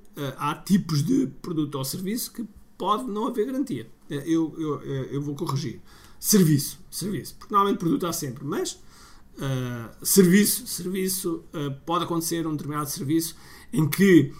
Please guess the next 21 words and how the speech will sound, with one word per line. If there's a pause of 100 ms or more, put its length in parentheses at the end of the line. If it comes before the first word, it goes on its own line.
(160)
há
uma
dependência
muito
grande
do,
do
outro
lado,
da
execução
do
outro
lado, (280)
e
tu
não
ofereceres
uma,
uma
garantia.